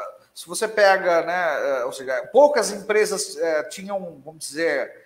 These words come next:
institucionalizado departamentos de pesquisa e desenvolvimento. A ideia é de você desenvolver inovação de forma contínua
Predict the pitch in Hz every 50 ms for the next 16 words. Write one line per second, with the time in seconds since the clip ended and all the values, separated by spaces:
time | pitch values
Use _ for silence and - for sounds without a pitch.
0 | _ _ - 202 220 - - - - - - 208 196 196 185 175 160 147 - -
1 | 190 202 208 202 190 175 170 190 180 - 190 185 185 185 180 175 170 170 180 -
2 | - - - - _ - 160 147 - - - 180 170 160 156 165 156 147 135 -
3 | - 143 151 - - - 160 165 156 151 160 156 151 151 143 143 135 131 123 -
4 | - 123 113 _ _ - - - - - 220 233 226 220 208 202 202 190 202 196
5 | 196 202 196 - 196 180 175 180 196 190 190 185 180 - 175 175 175 185 185 180
6 | 185 175 170 - - - 190 190 185 180 - 180 170 165 170 165 - - 180 170
7 | - - - - 170 160 156 156 156 156 160